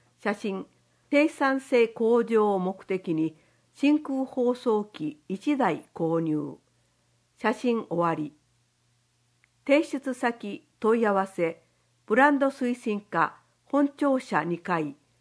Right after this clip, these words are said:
電話二二の四六七三。募集、佐伯産品登録事業者を応援します。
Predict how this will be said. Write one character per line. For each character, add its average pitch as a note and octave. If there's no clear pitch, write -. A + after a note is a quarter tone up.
電 G#3
話 F3+
二 C4+
二 B3+
の D#3
四 C4
六 C4+
七 D#3+
三。 -
募 G#3
集、 G#3
佐 C#4+
伯 D4
産 C4
品 E3
登 C#4
録 D4
事 B3
業 C4+
者 D#3
を -
応 G3+
援 F#3+
し E3
ま D#3
す。 -